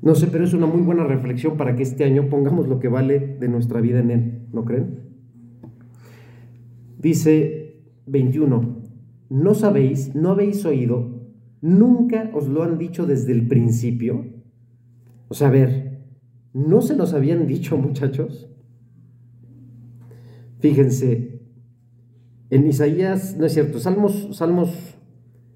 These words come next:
ciento cuarenta y siete, cuatro. No, no, no, discúlpenme, discúlpenme, estoy, estoy yéndome más adelante. Ujú, vamos a,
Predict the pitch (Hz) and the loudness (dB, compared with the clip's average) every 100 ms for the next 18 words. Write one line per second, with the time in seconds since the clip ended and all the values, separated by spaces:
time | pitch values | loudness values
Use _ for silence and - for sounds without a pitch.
0 | _ - - 180 185 139 123 123 120 139 | _ -4 2 2 4 2 2 0 0 0
1 | 143 127 - 123 123 123 123 147 151 233 | -2 -4 -4 -2 2 2 0 -2 -2 -4
2 | - - - - - _ _ _ _ - | -10 -16 -20 -20 -20 _ _ _ _ -20
3 | - - - 135 127 127 117 113 117 110 | -20 -16 0 4 4 4 2 -2 -4 -6
4 | 101 98 98 - 101 92 90 90 110 104 | -6 -6 -10 -12 -10 -10 -10 -8 -4 -4
5 | - - - - - - - - 120 113 | -6 -14 -20 -20 -20 -20 -20 -4 0 2
6 | 107 104 110 107 98 95 95 92 - - | 2 2 0 -2 -4 -4 -6 -8 -12 -20
7 | - - - - - - - - - - | -20 -20 -20 -20 -20 -20 -20 -20 -20 -20
8 | - - - - - - - - - - | -20 -20 -20 -20 -20 -20 -20 -20 -20 -20
9 | - - 135 117 113 113 113 151 147 123 | -20 -2 2 4 4 2 2 2 2 0